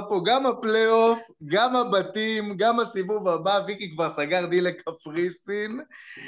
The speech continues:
אה, אז באמת, מי ש-, מי שרגיש ומאמין, אנחנו, <laughs> אנחנו מתנצלים מראש על הדיון הזה.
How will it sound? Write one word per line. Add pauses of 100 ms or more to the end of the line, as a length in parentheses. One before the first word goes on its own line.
(220)
אה,
אז
באמת, (140)
מי
ש-,
מי
שרגיש
ומאמין,
אנחנו,
<laughs>
אנחנו
מתנצלים
מראש
על
הדיון
הזה.